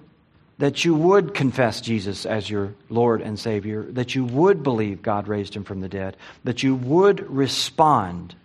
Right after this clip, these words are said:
today to God's Word. If you're here this morning and you're hearing this message and you're realizing for the first time ever the message of God, you're hearing the Word of God,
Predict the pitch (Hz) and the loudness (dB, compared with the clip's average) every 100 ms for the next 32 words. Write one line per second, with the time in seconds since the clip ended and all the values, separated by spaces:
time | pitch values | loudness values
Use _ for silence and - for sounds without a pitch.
0 | _ - 104 113 98 85 - _ _ _ | _ -10 -2 -2 -2 -6 -14 _ _ _
1 | _ _ _ _ _ - 98 110 98 92 | _ _ _ _ _ -8 0 2 2 -2
2 | 95 85 67 - - - - 143 143 - | -8 -8 -10 -16 -20 -20 -2 2 2 -2
3 | - - - - - - 147 180 156 185 | -16 -20 -20 -20 -20 -4 4 4 6 6
4 | 175 170 170 160 156 131 123 117 113 - | 6 4 4 4 6 4 2 0 -4 -14
5 | - - _ - _ _ - 135 175 - | -20 -20 _ -20 _ _ -2 4 4 6
6 | 185 190 170 156 151 151 147 139 123 107 | 4 6 4 2 2 4 4 4 -2 -4
7 | - - - - - - _ _ - 139 | -6 -10 -12 -20 -20 -20 _ _ -10 -2
8 | 120 165 160 180 156 143 131 131 117 120 | 2 4 6 8 8 6 4 -2 -2 -2
9 | 117 147 151 - 143 135 127 135 113 95 | 0 2 2 2 2 2 2 0 0 -4
10 | - - _ _ _ _ - - - - | -10 -20 _ _ _ _ -20 -20 -20 -4
11 | 110 131 147 147 117 120 104 123 107 101 | 2 4 4 0 0 -2 2 4 4 2
12 | 135 123 - 185 190 190 175 135 135 151 | -2 -2 -2 4 4 4 2 2 4 4
13 | 156 156 127 107 123 110 90 85 | 4 0 -6 0 2 2 0 -8